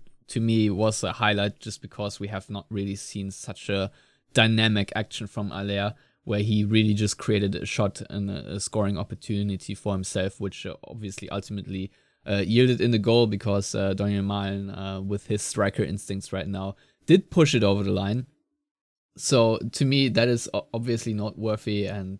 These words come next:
uh, I mean, the, the, the poacher, the, the, the penalty also, um, <laughs> where Jude Bellingham, I would say, was a little bit lucky that it went in underneath, uh, Olszewski or whatever the goalkeeper's name is. Um,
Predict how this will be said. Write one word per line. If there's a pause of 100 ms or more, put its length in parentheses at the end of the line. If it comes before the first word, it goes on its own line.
uh, (1200)
I
mean,
the,
the,
the
poacher, (120)
the,
the,
the
penalty
also,
um, (400)
<laughs> (220)
where
Jude
Bellingham,
I
would
say,
was
a
little
bit
lucky
that
it
went
in
underneath,
uh,
Olszewski
or
whatever
the
goalkeeper's
name
is.
Um,